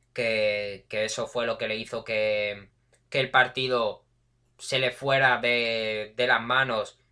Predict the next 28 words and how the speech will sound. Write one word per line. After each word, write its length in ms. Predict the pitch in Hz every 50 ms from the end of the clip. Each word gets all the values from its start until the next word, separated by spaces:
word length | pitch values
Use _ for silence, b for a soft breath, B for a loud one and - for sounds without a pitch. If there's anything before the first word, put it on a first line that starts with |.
| _ _ _ -
y 160 | 147 135 131
que 100 | 147 139
no 160 | 135 135 131
pudiera 420 | - 139 139 135 135 131 131 127 123
salir 380 | - 127 120 120 123 127 -
co-, 560 | - 123 120 117 117 113 113 110 110 110 107 -
con 120 | 123 123 123
el 80 | 120
balón 200 | 117 117 120 120
jugado 400 | - - 123 117 117 117 117 113
como 240 | 123 113 113 117 123
ellos 180 | 120 120 113 -
querían, 560 | - 113 107 120 135 160 180 208 226 233 b b b b b b _
y 160 | 185 170 156
un 200 | 147 151 147 135
Porto 340 | - 143 143 139 139 151 135
que 100 | - 151
supo 320 | 143 - 139 127 131 143 143
presionar 440 | 143 139 139 - 143 139 139 139
muy 160 | 139 139 135 131
bien 180 | 147 147 147
y 60 | 143 131
supo 300 | - 143 127 - 143 139
jugar 320 | - 143 143 139 139 139
muy 180 | 139 139 139 131
bien 160 | 135 139 135
sus 200 | 135 139 135 -
cartas, 600 | - 139 139 143 - - 170 180 202 - - b